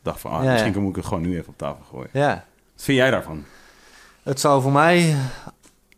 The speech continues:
Speaker 2: wat ik ervan vind, afhangen van wat zij precies willen gaan doen aan dat wereldvoedselprobleem. Want het is
Speaker 1: Ja.
Speaker 2: heel mooi om te zeggen: van,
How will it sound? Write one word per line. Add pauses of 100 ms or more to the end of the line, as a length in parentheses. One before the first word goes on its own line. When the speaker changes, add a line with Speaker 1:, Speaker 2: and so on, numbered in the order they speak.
(300)
Speaker 2:
wat
ik
ervan
vind,
afhangen
van
wat
zij
precies
willen
gaan
doen
aan
dat
wereldvoedselprobleem.
Want
het
is
Speaker 1:
Ja.
Speaker 2:
heel
mooi
om
te
zeggen:
van,